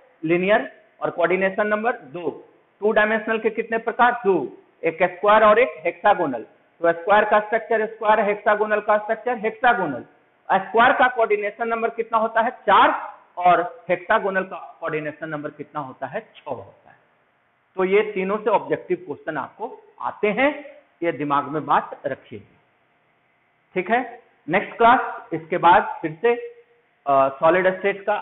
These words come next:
आगे का topic हम देंगे। तब तक के लिए आप ध्यान से class को पढ़ते रहिए। और एक बात आपको ये बताना समझ, जरूरी हम समझ रहे हैं कि channel को देखते हैं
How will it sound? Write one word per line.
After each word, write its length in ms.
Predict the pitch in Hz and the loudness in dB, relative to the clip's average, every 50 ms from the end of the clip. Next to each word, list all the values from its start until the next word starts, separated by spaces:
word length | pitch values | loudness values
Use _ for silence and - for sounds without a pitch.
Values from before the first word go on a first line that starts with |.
| - - | 0 0
आगे 160 | 156 156 175 | 0 0 0
का 120 | 160 - 160 | -2 -2 -2
topic 420 | 147 - 143 139 - 175 165 - | 0 2 0 0 0 -4 -4 -4
हम 160 | 156 151 143 | -6 -4 -2
देंगे। 300 | 135 160 180 190 208 233 240 240 - - - - - _ _ _ _ _ _ - | -2 -2 0 4 4 2 2 2 -6 -12 -14 -16 -20 _ _ _ _ _ _ -6
तब 140 | 147 - - - | -6 -4 -2 -2
तक 140 | 180 180 - | -2 0 0
के 80 | 214 | 0
लिए 320 | 208 214 226 247 262 - - - | 2 2 0 0 -2 -4 -2 -2
आप 280 | 147 - - - - _ _ _ _ _ _ _ _ _ _ _ _ _ _ _ _ _ _ _ _ _ _ _ _ _ _ _ _ - | -2 -2 -4 -12 -20 _ _ _ _ _ _ _ _ _ _ _ _ _ _ _ _ _ _ _ _ _ _ _ _ _ _ _ _ -20
ध्यान 380 | 127 131 139 165 196 208 220 214 - | -14 -8 0 2 4 4 4 2 0
से 80 | 214 | -2
class 280 | - - - 175 175 180 - - | -2 2 4 4 4 4 2 -4
को 60 | 160 | -8
पढ़ते 340 | 151 - 165 170 165 - 214 | -6 -4 -2 -2 0 0 0
रहिए। 380 | 214 220 226 233 254 269 - _ _ _ _ _ | 2 2 0 -2 -6 -8 -10 _ _ _ _ _
और 160 | - 220 240 254 233 | 2 2 4 4 4
एक 160 | 233 240 - | 2 0 2
बात 240 | 202 214 214 214 214 | 2 2 4 6 4
आपको 280 | 202 196 - - 214 | 4 4 2 0 0
ये 100 | 202 196 | 0 2
बताना 400 | 190 - 180 180 - 170 180 196 202 185 - - _ - | 2 2 2 2 2 2 2 2 -2 -2 -4 -10 _ -10
समझ, 180 | 175 160 160 165 147 | -4 -4 -4 -2 0
जरूरी 320 | 139 165 165 180 214 240 | 0 2 2 4 2 2
हम 140 | 226 214 202 | 2 0 0
समझ 220 | - 185 185 196 180 | -2 0 0 0 2
रहे 140 | 170 147 147 | 0 -2 -4
हैं 80 | 151 - _ _ _ _ _ _ _ _ _ _ - | -8 -10 _ _ _ _ _ _ _ _ _ _ -6
कि 380 | 262 285 311 285 - - - - | -4 -4 -4 -4 -8 -12 -8 -2
channel 300 | - 190 202 208 240 254 | 0 0 2 2 -2 -2
को 180 | 240 - 254 254 | -2 0 -2 -2
देखते 360 | 190 180 190 185 - - 240 | 0 -2 -4 -4 -4 -4 -2
हैं 260 | 240 254 262 247 - | -2 -2 -2 -4 -2